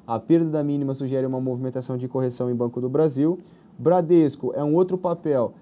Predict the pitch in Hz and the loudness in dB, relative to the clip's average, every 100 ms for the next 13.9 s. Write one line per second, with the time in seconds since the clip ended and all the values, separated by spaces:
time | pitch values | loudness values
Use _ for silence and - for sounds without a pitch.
0 | - - 131 147 139 151 180 175 160 160 | -20 -12 -6 -4 0 0 0 -4 -6 -4
1 | 147 139 139 135 139 139 127 131 127 143 | -4 -2 -2 -2 -4 -6 -6 -4 -2 -4
2 | 151 139 165 - - - - 123 147 - | -4 -2 -2 -4 -18 -16 -10 -4 -4 -2
3 | 147 147 147 143 143 139 139 139 127 139 | -2 -2 -2 -4 -4 -6 -6 -6 -8 -6
4 | 147 156 139 135 127 - - 175 190 170 | -4 -4 -2 -2 -4 -6 2 4 4 0
5 | - 151 165 127 113 92 - - - 120 | 4 6 6 2 -2 -2 -12 -20 -8 -2
6 | 135 156 151 156 139 - 170 160 151 151 | 0 0 -2 -4 -6 -4 -6 -4 -4 -2
7 | 147 143 131 131 131 123 147 151 - 156 | -2 -2 -2 -4 -4 -2 0 0 0 -2
8 | 131 151 165 - _ _ 120 143 185 185 | 0 -2 -4 -12 _ _ 2 8 8 8
9 | 185 185 170 170 156 147 135 131 131 165 | 4 6 2 2 4 4 4 0 0 -2
10 | 165 139 135 123 107 95 - - 120 147 | -4 -4 -4 -4 -6 -10 -20 -8 -2 0
11 | 170 165 160 156 160 156 156 160 156 - | 0 -2 -4 -2 -2 -2 -6 -6 -10 -8
12 | 156 151 147 147 143 139 139 143 131 127 | -6 -4 -6 -6 -8 -8 -4 -2 -2 -2
13 | 131 123 - 127 127 127 147 151 101 | -2 -2 -6 -6 -2 0 0 -2 -4